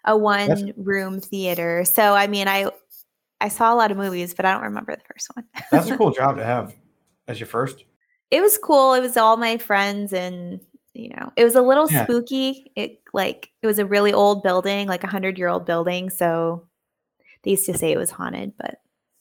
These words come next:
Speaker 1: who knows?
Speaker 2: I was thinking about my first job recently. It was at a grocery store, and I was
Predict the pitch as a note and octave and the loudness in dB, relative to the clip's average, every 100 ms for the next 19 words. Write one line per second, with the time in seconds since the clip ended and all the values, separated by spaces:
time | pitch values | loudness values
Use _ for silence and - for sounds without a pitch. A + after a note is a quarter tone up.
0 | _ A3 F#3+ - G#3 - _ _ _ _ | _ -6 -6 -4 -6 -6 _ _ _ _
1 | _ _ _ _ C#3+ C#3+ D3+ D#3 A#2+ A2+ | _ _ _ _ 0 2 2 0 -2 -4
2 | - A2+ B2+ - C3+ A#2 A2+ C3 C3 C3 | -8 -6 -4 -2 -2 -2 -4 -2 -2 0
3 | A#2+ A2 A2+ A#2+ A2+ G2+ A2+ B2+ B2+ A#2+ | -4 -4 -2 -2 -2 -4 2 2 2 -4
4 | - F#2+ A2+ A2 G#2 | -8 -6 -4 -6 -10